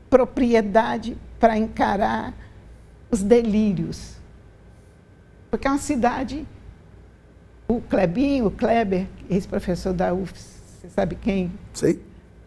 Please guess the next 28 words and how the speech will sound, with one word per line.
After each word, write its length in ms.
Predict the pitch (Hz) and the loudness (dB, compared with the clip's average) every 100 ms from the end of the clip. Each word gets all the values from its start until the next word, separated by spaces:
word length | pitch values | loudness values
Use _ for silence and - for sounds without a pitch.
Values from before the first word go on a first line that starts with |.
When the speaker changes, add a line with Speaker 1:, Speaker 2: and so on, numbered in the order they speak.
| - | -4
Speaker 1:
Autor 300 | - - 202 | -4 0 0
de 260 | 165 185 170 | 2 2 2
livro, 340 | 185 185 175 | 2 2 0
do 220 | 175 165 | 0 -2
livro 320 | 190 180 185 | 0 0 2
Negros 260 | 175 175 175 | 2 2 2
do 60 | 196 | -2
Espírito 300 | - 196 175 | -4 -6 -6
Santo. 340 | - 208 190 - - - - - | -2 0 0 -4 -16 -20 -20 -10
O 60 | 214 | -6
Kleber 360 | - 240 220 | 0 2 2
era 60 | 240 | 2
muito 260 | 220 233 254 | 2 2 0
meu 200 | 226 214 | 2 2
amigo 300 | 208 202 220 | 2 2 2
e 40 | |
eu, 120 | 226 240 | 4 4
ele 280 | 233 233 | 4 0
foi 140 | 226 240 | 0 -2
comigo 360 | - 240 233 | 2 2 4
à 60 | 254 | 2
Barra 320 | 240 220 226 | 2 2 2
uma 240 | 220 214 202 | 2 2 2
vez 420 | 208 214 202 - - | 4 2 -2 -10 0
pra 140 | 233 | 2
ver 200 | 208 214 214 | 4 2 2
o 40 | |
Ticumbi. 680 | - 233 247 233 196 202 | -4 -4 0 2 2 0